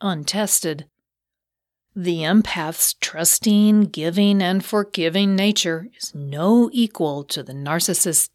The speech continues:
deep-seated insecurities and guiltless machinations. Only if the narcissist is willing to get extensive therapeutic help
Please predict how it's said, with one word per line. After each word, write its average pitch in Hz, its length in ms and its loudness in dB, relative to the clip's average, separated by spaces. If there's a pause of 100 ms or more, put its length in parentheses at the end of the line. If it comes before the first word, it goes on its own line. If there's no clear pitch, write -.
(120)
deep-seated 180 800 0
insecurities 170 1080 -2 (340)
and 156 340 -4
guiltless 156 640 -2
machinations. 147 1080 -4 (1600)
Only 185 460 2
if 190 160 0
the 208 80 2
narcissist 190 720 0
is 214 160 0
willing 196 500 2
to 208 140 0
get 196 340 -2
extensive 196 880 0
therapeutic 196 760 0
help 143 320 -10